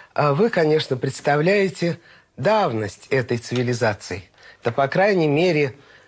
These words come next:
э, ну, три с половиной, нет, ну, около пяти, всего около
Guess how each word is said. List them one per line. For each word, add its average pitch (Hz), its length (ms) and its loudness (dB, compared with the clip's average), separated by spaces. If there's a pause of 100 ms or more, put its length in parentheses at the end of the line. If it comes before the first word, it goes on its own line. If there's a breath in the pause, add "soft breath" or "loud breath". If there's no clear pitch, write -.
(140 loud breath)
э, 107 440 0
ну, 127 200 0
три 147 440 0
с - 120 -6
половиной, 135 640 0
нет, 139 340 -2
ну, 165 160 -2 (140)
около 147 280 0
пяти, 180 420 -2
всего 151 340 -2
около 175 340 -2